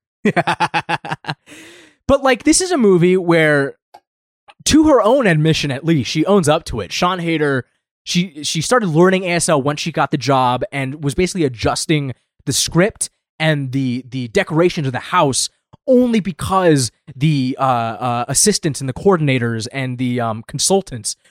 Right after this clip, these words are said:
Speaker 2: were telling her, "This is not how a, a hard of hearing deaf person's house would be laid out." And, like, Marlee Matlin, who's the, the mother in the film, threatened to drop out of the movie because they were wanting to cast hearing abled actors as the other family members.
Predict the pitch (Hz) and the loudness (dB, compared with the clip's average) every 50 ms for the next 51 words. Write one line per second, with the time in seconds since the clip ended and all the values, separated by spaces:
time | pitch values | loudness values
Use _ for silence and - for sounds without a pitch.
0 | _ _ - 147 - - 180 175 180 170 156 131 139 131 123 113 - _ _ _ | _ _ -2 -2 0 0 0 0 2 0 0 0 0 0 0 -2 -4 _ _ _
1 | _ _ _ - - 277 - - 147 131 113 120 147 202 233 - - - - 170 | _ _ _ 0 0 2 2 2 0 -2 -2 -2 -2 -2 -2 -4 -6 -10 -4 0
2 | 170 165 147 131 123 110 - _ _ _ _ _ _ - 139 120 113 - _ - | 2 4 4 4 4 2 -2 _ _ _ _ _ _ -6 -6 -6 -8 -6 _ -2
3 | 135 113 - - 196 196 185 131 - - 214 202 185 180 160 147 139 123 104 - | -2 -2 -2 0 2 2 2 0 -2 -2 0 0 2 2 0 0 -2 -4 -4 -4
4 | 175 170 - - - 175 - 143 127 - - 170 151 - - 139 110 120 127 113 | -4 -4 -2 0 0 0 0 -2 -6 -6 -4 -4 -4 -4 -6 -8 -10 -10 -10 -6
5 | 123 131 135 110 135 156 107 85 - - _ _ _ _ _ _ _ _ _ _ | -4 -4 -2 0 0 -2 -2 -4 -8 -16 _ _ _ _ _ _ _ _ _ _
6 | - 208 196 196 190 - - - 139 151 165 160 139 123 117 110 107 135 160 208 | 0 2 2 2 2 -2 -6 -4 -2 0 0 0 -2 -4 -6 -8 -6 -4 -4 -4
7 | 202 - 175 180 180 175 165 147 143 131 120 104 120 113 110 107 107 113 120 151 | -4 -2 -2 -2 -2 -2 0 0 0 0 0 -2 -4 -4 -6 -6 -6 -6 -4 -2
8 | 165 175 170 160 160 165 143 - 170 156 147 143 139 139 - - _ _ _ _ | -2 0 -2 -2 -2 -4 -6 -6 -4 -4 -2 -2 -4 -6 -8 -12 _ _ _ _
9 | - 143 156 - 165 147 - 139 127 117 127 113 - - 123 156 202 208 196 196 | 0 0 0 0 -2 -4 -6 -6 -6 -4 -6 -6 -6 -4 -2 0 0 2 2 2
10 | 196 202 208 196 190 208 202 160 156 - 147 127 113 127 127 127 123 120 127 139 | 4 4 2 2 0 -2 -2 -2 -4 -4 -4 -4 -4 -4 -4 -4 -4 -4 -4 -4
11 | 139 143 135 - 139 - - 143 139 131 - - _ _ _ _ - - - 180 | -4 -6 -8 -10 -12 -8 -4 -4 -4 -4 -4 -10 _ _ _ _ -20 -4 0 2
12 | 170 175 175 165 160 - 147 151 147 143 139 143 - 120 147 214 - - 233 233 | 2 4 2 0 -2 -2 -2 -2 0 0 -2 -2 -2 -4 -6 -6 -4 -6 -6 -4
13 | 233 247 233 - - 143 135 123 117 123 131 - 139 131 120 - - 139 175 214 | -4 -4 -6 -6 -4 -2 -2 -2 -2 -4 -4 -4 -4 -6 -6 -8 -8 -6 -6 -4
14 | 240 247 240 254 247 233 269 285 277 277 - - | -4 -2 -2 -2 -4 -4 -4 -6 -6 -6 -8 -10